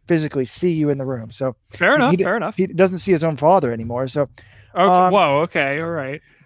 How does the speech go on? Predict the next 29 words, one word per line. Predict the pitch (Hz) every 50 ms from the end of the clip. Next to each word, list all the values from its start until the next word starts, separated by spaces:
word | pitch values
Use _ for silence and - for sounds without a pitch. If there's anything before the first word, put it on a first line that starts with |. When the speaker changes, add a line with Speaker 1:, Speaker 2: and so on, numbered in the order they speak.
| _ _ _
Speaker 1:
But, | - 151 147 147 - _ _ _ _ _ _ _ _ _ _ _ _ _ _ -
um, | 170 151 151 151 143 143 139 139 - _ _ _ _ _ _ _ _ _ _ _ _ _ _ _ _ _ _ _ _ _ _ _ _ -
look, | 208 190 127 - - - _ _ _ _ _ _ _ _ _ _ _ _ -
I, | 190 202 208 190 190
I | 202
mentioned | 196 220 233 196 220 208 185
a | 185 180
few | - 196 190 165
weeks | 180 196 185 -
ago | 165 165 156 143
the | 143 147
dream | 123 143 156 160 165 165 156
of | 139 123
Coburn | - 170 175 170 151 160 147
breaking | 135 147 156 151 151 143
the | 143
American | 143 139 139 139 - 147 135
record, | 131 135 123 127
winning | 127 127 127 127
the | 123 110
gold | 127 123 120
medal, | 127 123 123 123
and | 117
hold | 117 127 117 107 -
soil. | - 143 139 135 139 135 120 - _ _
That | 147 156 156
clearly | - 151 151 151 151 147
didn't | 143 139 131
happen. | 139 139 139 151 151 147 123